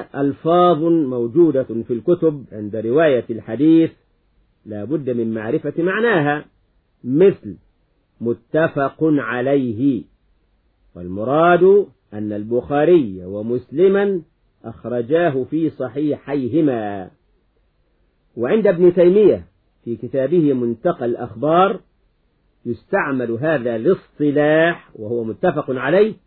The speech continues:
فيما رواه البخاري ومسلم وأحمد بن حنبل. وهناك اصطلاح رواه الشيخان،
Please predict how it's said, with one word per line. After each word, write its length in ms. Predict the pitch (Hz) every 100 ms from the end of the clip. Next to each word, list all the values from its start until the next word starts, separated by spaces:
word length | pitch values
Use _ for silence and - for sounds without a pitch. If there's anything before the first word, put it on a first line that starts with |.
| _ _ -
فيما 440 | 143 143 120 110
رواه 420 | 110 120 156 123 92
البخاري 1040 | 92 92 117 - 131 131 156 147 107 107
ومسلم 880 | 110 135 151 202 - 170 202 202 151
وأحمد 640 | 104 107 156 160 117 104
بن 200 | 147 117
حنبل. 320 | 110 143 98 - _ _ _ _ _ _ _ _ _ _ _ _ _ -
وهناك 400 | 110 160 214 202
اصطلاح 540 | 185 190 185 208 156
رواه 420 | 160 156 180 180
الشيخان، 800 | 160 - 151 151 170 185 139 90